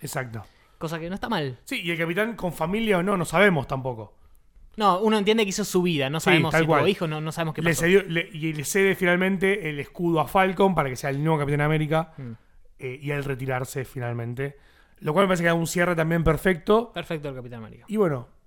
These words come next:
Speaker 1: y termina Endgame.
Speaker 2: Termina con el, sí, con el beso entre ellos dos. Y los títulos donde vemos a todos los actores y actrices que primero participaron de esta película y al-, y fueron parte del universo.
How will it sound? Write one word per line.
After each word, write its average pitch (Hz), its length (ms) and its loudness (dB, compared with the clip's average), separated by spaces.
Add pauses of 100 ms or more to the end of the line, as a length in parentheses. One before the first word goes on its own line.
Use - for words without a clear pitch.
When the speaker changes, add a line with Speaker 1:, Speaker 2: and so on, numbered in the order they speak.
(160)
Speaker 1:
y 120 1040 -8 (540)
termina 143 560 0
Endgame. 131 160 -2
Speaker 2:
Termina 202 300 4
con 165 160 -2
el, 156 180 -6
sí, 190 140 -4
con 127 160 -6
el 127 100 -6
beso 156 320 -2
entre 135 220 -8
ellos 147 180 -8
dos. 202 560 -6 (480)
Y 214 100 -2
los 190 140 2
títulos 180 800 2 (720)
donde 170 320 -4
vemos 240 460 0 (260)
a 160 140 -2
todos 285 420 -2
los 147 340 -4 (640)
actores 190 420 -6
y - 20 -6
actrices 190 560 -8
que 147 380 -12 (120)
primero 233 300 0
participaron 170 460 -2
de 185 60 -2
esta 180 140 -4
película 220 480 -2 (440)
y 156 100 -12
al-, 151 220 -10
y 156 100 -14
fueron 185 380 -4
parte 165 840 -4
del 127 160 -14
universo. 147 500 -10